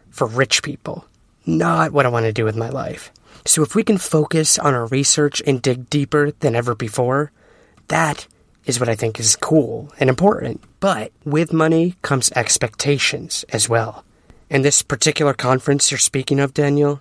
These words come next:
enlisted the likes of very, very questionable speakers with absolutely no documentation of the claims they make.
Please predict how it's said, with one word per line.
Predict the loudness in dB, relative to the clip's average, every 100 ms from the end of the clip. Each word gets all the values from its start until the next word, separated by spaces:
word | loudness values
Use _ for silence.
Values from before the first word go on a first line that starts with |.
| _ -2
enlisted | 2 2 2 0
the | 0
likes | 0 0 -2
of | -4
very, | -2 0 2 2 0 -8 -20 -10
very | -6 0 2 2 0 -4 -12 -4
questionable | -2 0 -2 -4 -2
speakers | 0 -2 -4 -8 -8 -10 _ -20 -10 -4
with | -4 0
absolutely | -2 0 -2 -2 -4 -6
no | -4 0 2 4 2 0 -10 -4
documentation | -2 -2 -2 -2 0 -2 0 0 -2 -8 -8 -2
of | -2
the | 0
claims | 2 0 2 -2
they | -2 -4
make. | -6 -8 -14